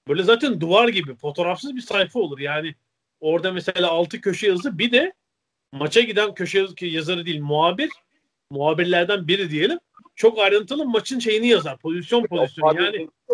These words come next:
Speaker 2: yani
Speaker 1: o
Speaker 2: mesela
Speaker 1: yazıyı okursanız
Speaker 2: kahraman
Speaker 1: maçı
Speaker 2: Babür
Speaker 1: yaşamış gibi
Speaker 2: falan
Speaker 1: olursunuz.
Speaker 2: olabilir yani. Hani muhabir dediğimiz de hani mesela Milliyet'te Kahraman Babçum yazabilir onu. Ya da
Speaker 1: Evet.
Speaker 2: o tarz, hani gerçekten usta yazarlar tarafından yazılan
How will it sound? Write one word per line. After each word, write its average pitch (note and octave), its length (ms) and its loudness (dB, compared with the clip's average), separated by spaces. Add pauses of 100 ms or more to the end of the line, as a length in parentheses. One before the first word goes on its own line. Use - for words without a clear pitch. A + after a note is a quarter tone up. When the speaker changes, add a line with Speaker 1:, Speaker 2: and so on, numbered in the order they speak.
(580)
Speaker 2:
yani D3 260 -8
Speaker 1:
o E3 60 -2
Speaker 2:
mesela G3+ 160 4
Speaker 1:
yazıyı A3+ 200 0
okursanız C#4 720 -2 (320)
Speaker 2:
kahraman E3 460 -6
Speaker 1:
maçı F#3 100 -2
Speaker 2:
Babür E3+ 120 0
Speaker 1:
yaşamış C4 280 -6
gibi E3 120 -6
Speaker 2:
falan G3+ 180 0
Speaker 1:
olursunuz. - 240 -6 (120)
Speaker 2:
olabilir A2 40 -14
yani. G2+ 320 -16 (840)
Hani A2 140 -20
muhabir B2+ 440 -12
dediğimiz D#3+ 440 -16
de C3+ 180 -4 (240)
hani A2 120 -16
mesela B2 340 -8
Milliyet'te B2+ 560 -4
Kahraman C3+ 500 -4
Babçum C#3 380 -8
yazabilir G#2+ 460 -12
onu. F#2 260 -18 (560)
Ya G#2+ 120 -16
da C3+ 140 -6
Speaker 1:
Evet. B2 100 -8
Speaker 2:
o - 20 -20
tarz, C3 120 -12 (500)
hani A2+ 240 -18 (160)
gerçekten B2+ 520 0
usta - 600 -2
yazarlar A2 600 -4
tarafından F#2+ 500 -10
yazılan F2+ 420 -20